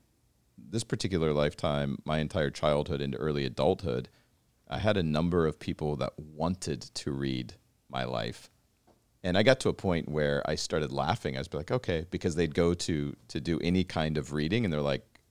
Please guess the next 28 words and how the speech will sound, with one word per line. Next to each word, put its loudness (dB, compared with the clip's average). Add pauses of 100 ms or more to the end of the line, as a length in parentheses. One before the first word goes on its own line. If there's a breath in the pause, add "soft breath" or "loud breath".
(260)
"I'm 2
blocked. -4 (440)
Like, -8 (120)
I -4
can't, -4 (120)
like, -8
you're -2
a 0
blank -2
slate. -2
I -8
cannot -4
see -4
anything." -4 (200 loud breath)
Or 6
they'd 4
go 8
and 4
they 2
go, 2 (880 soft breath)
"I'm 2
not 6
allowed 2
to," -8 (420)
or, 0 (580)
"I'm 0
sorry, 0 (220)
I -2